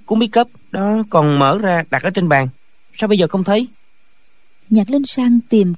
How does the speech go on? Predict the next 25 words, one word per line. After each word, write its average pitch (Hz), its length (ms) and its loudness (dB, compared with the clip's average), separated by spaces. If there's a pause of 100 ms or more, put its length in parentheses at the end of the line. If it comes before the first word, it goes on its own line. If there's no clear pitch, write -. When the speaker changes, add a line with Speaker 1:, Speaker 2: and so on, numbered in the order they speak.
Speaker 2:
kiếm 269 240 -2
khắp 403 200 -10 (120)
bàn, 202 360 0 (220)
góc 349 200 -2 (100)
cửa, 208 360 0 (180)
dưới 254 140 2
ghế, 247 340 0 (140)
trên 277 200 2
giường, 202 280 2 (280)
cũng 190 240 0
không 233 300 2
thấy 254 260 -2 (100)
Tử 190 260 2
Hà 220 120 -2
bí 208 140 -2
cấp 339 240 -8
đâu. 202 260 0 (880)
Cuốn 277 180 2 (100)
Tử 190 120 2
Hà 277 160 -2
bí 190 140 -2
cấp 339 240 -8 (300)
là 196 140 0
điển 180 240 0 (100)
tịch - 160 0